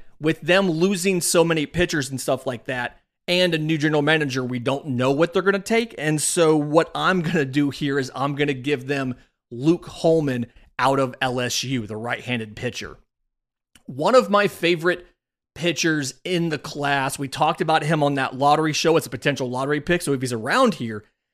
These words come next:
it's a great pick. But, uh, fastball, curveball is the combo here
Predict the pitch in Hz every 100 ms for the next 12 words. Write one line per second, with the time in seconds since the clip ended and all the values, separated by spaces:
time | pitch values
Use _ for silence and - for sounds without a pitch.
0 | _ - 160 131 113 147 170 - - 160
1 | 113 - 127 160 - _ 147 143 135 -
2 | - - 196 220 220 - 190 208 220 220
3 | - 202 190 185 165 180 180 - 156 143
4 | - 151 143 131 - _ - 170 175 175
5 | 180 175 170 165 175